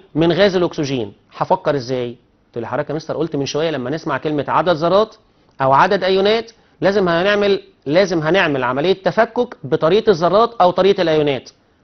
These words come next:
طب ازاي؟ هكتب الرمز الكيميائي لغاز الاكسجين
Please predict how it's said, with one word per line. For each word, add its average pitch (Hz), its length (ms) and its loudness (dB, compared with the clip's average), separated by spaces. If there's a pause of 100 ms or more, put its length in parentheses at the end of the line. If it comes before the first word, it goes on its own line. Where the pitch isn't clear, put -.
(120)
طب 151 140 2
ازاي؟ 139 440 0 (420)
هكتب 233 340 0
الرمز 226 280 2
الكيميائي 180 560 0 (640)
لغاز 165 340 4
الاكسجين 214 640 2